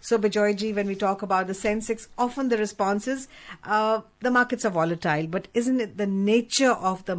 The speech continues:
mul-, the markets to be a little volatile all the time? So can we ever think of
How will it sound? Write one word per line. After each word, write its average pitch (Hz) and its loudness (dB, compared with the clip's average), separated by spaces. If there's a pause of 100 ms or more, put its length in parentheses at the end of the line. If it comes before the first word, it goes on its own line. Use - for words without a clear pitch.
mul-, 170 -2 (380)
the 180 0
markets 190 0
to 190 -4
be 175 0
a 175 0
little 175 -4
volatile 160 -2 (260)
all 226 6
the 196 -4
time? 156 -4 (400)
So 185 -2 (240)
can 262 0
we - -6 (120)
ever 240 2
think 220 -2
of - -12